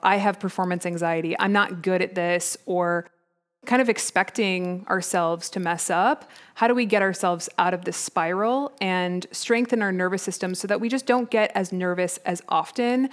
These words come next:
and fewer things evoke fear? So expanding our comfort zone so that we can perform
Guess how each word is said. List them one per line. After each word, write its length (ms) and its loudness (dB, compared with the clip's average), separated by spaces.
and 340 0
fewer 500 0
things 520 -2
evoke 440 0
fear? 560 -4
So 340 0
expanding 600 2
our 80 0
comfort 440 -6
zone 440 -4
so 160 -2
that 180 0
we 120 -2
can 580 0
perform 800 2